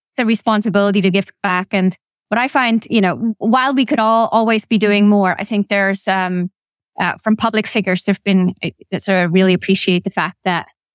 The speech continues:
a lot of this is coming to the forefront and how public figures that are able to give back or willing to give back,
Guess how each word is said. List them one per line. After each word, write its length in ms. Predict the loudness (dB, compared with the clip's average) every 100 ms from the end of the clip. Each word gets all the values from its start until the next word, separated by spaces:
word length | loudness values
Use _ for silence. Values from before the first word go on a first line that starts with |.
| _ -2
a 80 | 2
lot 240 | 2 2
of 120 | 0 -2
this 180 | -4
is 100 | -6
coming 200 | -6 -4
to 60 | -4
the 60 | -8
forefront 480 | -10 -10 -8 -8
and 100 | -10
how 200 | -6 -6
public 320 | -6 -8 -10 -10
figures 260 | -10 -4
that 80 | -2
are 80 | 0
able 200 | 0 -2
to 100 | -4
give 180 | -6 -2
back 260 | -2 -2 -2
or 80 | 2
willing 300 | 2 2 0
to 80 |
give 200 | -2 -2
back, 340 | -2 -2 -2